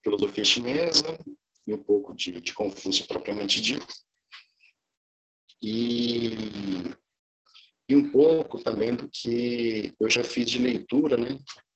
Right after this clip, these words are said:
do, do livro, né, que junta, né, muito das, dos aforismos, dos, dos ditos, né, de Confúcio, um livro chamado Analetos, que é uma obra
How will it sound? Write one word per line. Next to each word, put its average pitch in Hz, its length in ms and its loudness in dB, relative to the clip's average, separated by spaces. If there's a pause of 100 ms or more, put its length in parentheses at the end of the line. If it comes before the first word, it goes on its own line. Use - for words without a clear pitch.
(480)
do, 101 840 0
do 92 240 -6
livro, 107 380 -2
né, 95 240 0 (1700)
que 107 160 -6
junta, 101 560 0
né, 90 300 -2
muito 90 880 -4
das, - 580 4 (480)
dos 98 160 2
aforismos, 104 840 2
dos, 90 540 0 (420)
dos 95 240 2
ditos, - 440 -6
né, 95 120 2
de 95 120 -4
Confúcio, - 680 -2 (640)
um 104 140 -4
livro 104 180 0
chamado 110 400 2
Analetos, 117 720 0 (840)
que - 140 -4
é 90 40 -2
uma 92 160 0
obra 95 520 -2